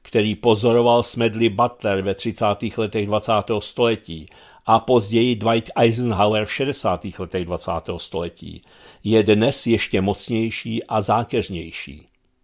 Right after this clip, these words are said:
Vojensko-průmyslový komplex má nyní mnohonásobně více vrstev a rozměrů. A to se netýká jen Spojených států, ale všech západních kapitalistických ekonomik.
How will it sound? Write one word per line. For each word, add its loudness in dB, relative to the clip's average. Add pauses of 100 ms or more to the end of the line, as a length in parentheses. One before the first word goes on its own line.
(460)
Vojensko-průmyslový 2
komplex 0
má 0
nyní 2
mnohonásobně 2
více -2
vrstev -4
a 0
rozměrů. -4 (320)
A 2
to 2
se 2
netýká 0
jen 0
Spojených -2
států, -6
ale 2
všech -2
západních -2
kapitalistických -4
ekonomik. -4